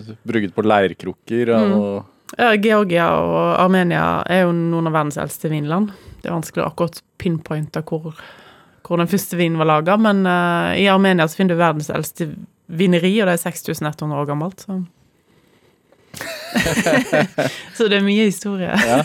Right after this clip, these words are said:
Speaker 1: Men jeg, jeg så på Instagrammen din, for jeg var inne der og kikket, at du her forleden også drakk, eh, Pinot Noir fra Bærum.
Speaker 2: Mm. Ja, det er blitt mer, eh, druedyrking i Norge. Eh, i fjor var jeg også og besøkte en,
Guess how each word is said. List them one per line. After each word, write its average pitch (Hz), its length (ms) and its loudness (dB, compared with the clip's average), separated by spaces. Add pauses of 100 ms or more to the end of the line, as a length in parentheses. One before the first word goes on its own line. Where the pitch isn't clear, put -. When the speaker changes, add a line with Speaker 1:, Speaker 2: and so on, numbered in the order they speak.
(300)
Speaker 1:
Men 170 140 0
jeg, 208 120 -4
jeg 170 160 2
så 131 200 0
på 170 120 -2
Instagrammen 110 600 2
din, 131 160 4
for 127 100 4
jeg 123 100 2
var 120 200 4
inne 107 140 0
der 104 120 2
og - 60 -6
kikket, 107 240 0
at 110 160 0
du 113 140 0 (100)
her 113 160 2
forleden 107 340 0
også 104 220 -4
drakk, 104 320 -2 (760)
eh, 110 440 2 (760)
Pinot 110 180 2
Noir 101 240 4
fra 107 160 2
Bærum. 110 480 4
Speaker 2:
Mm. 190 220 2 (800)
Ja, 254 140 2 (180)
det 247 80 2
er 226 320 4
blitt 180 560 -2
mer, 185 320 2
eh, 160 240 -4
druedyrking 165 680 -4
i 160 40 -4
Norge. 160 300 -2
Eh, 185 840 0
i - 20 -4
fjor 185 240 -2
var 170 80 2
jeg 175 80 2
også 175 240 2
og 160 60 -6
besøkte 160 360 -6
en, 165 200 -4